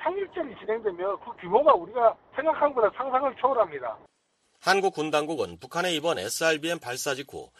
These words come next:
Speaker 2: 미 해군 핵 추진, 항공모함, 니미츠호를 포함한 미 제십일 항모 강습단이 이십팔 일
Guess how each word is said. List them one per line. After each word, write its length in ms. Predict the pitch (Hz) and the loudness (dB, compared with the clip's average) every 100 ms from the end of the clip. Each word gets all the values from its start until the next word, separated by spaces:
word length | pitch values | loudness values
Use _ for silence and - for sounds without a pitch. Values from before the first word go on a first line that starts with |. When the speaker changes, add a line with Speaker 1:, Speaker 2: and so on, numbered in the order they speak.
| _ - | _ -8
Speaker 2:
미 200 | 143 160 | -4 -2
해군 360 | 160 175 123 - | -2 -4 -6 -8
핵 160 | 180 - | -8 -8
추진, 400 | 170 180 139 - | -8 -8 -10 -14
항공모함, 800 | - 185 180 180 160 151 67 71 | -8 -6 -2 -4 -2 -2 -4 -12
니미츠호를 640 | 117 165 170 - 160 156 143 | -8 -6 -6 -6 -6 -6 -6
포함한 480 | 147 151 147 - 107 | -6 -4 -4 -8 -10
미 260 | 127 175 | -6 -4
제십일 600 | - 151 117 - 180 185 | -2 -2 -2 -4 -4 -4
항모 400 | 160 170 165 156 | -4 -8 -4 -4
강습단이 680 | - 127 135 139 - 143 82 | -4 -8 -10 -10 -6 -6 -6
이십팔 520 | 65 135 151 - 165 | -10 -8 -8 -8 -8
일 180 | 147 69 | -8 -8